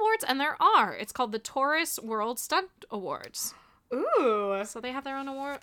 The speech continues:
Speaker 1: own award
Speaker 2: As they
Speaker 1: ceremony.
Speaker 2: deserve. I
Speaker 1: As
Speaker 2: mean,
Speaker 1: they
Speaker 2: stunt
Speaker 1: rightfully
Speaker 2: doubles
Speaker 1: deserve.
Speaker 2: are, I mean, the secret artists of the film scene.
Speaker 1: Yeah, exactly. Which they also, I, I question whether it's progressive or, uh, like,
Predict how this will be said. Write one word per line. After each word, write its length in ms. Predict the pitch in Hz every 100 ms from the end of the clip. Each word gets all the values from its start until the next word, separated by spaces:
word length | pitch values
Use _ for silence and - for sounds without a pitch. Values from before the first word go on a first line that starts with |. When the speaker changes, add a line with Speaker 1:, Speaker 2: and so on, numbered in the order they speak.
| -
Speaker 1:
own 280 | 254 269 277
award 260 | 262 262 403
Speaker 2:
As 60 | 427
they 80 | 370
Speaker 1:
ceremony. 400 | 285 202 226 208 185
Speaker 2:
deserve. 220 | 190 226 -
I 160 | 262 269
Speaker 1:
As 80 |
Speaker 2:
mean, 140 | 240 214
Speaker 1:
they 80 | 202
Speaker 2:
stunt 160 | 185
Speaker 1:
rightfully 480 | 208 240 226 196 180
Speaker 2:
doubles 40 | 185 190
Speaker 1:
deserve. 300 | 180 151 147
Speaker 2:
are, 120 | 170 - _ _ _ _ - _ _ _ _ 214
I 60 | 220
mean, 260 | 208 190
the 100 | 196
secret 420 | 220 - 294 233
artists 580 | - 202 185 185 - -
of 160 | 196 180
the 340 | 190 185 - - -
film 260 | 208 175
scene. 480 | - 175 123 190 226 -
Speaker 1:
Yeah, 220 | 254 262 -
exactly. 400 | 208 226 214 196
Which 220 | 233 -
they 180 | 240 262
also, 560 | 370 359 - 240 214 202 - - - - _
I, 280 | 277 330 285 _ -
I 280 | 277 285 226
question 360 | - 381 427 381
whether 200 | 311 269
it's 120 | 233
progressive 720 | - 220 233 254 339 359 330 247 -
or, 600 | 220 214 208 202 202 -
uh, 540 | - 202 196 196 196 185 - _ _ _ _ _ _
like, 400 | - 104 - -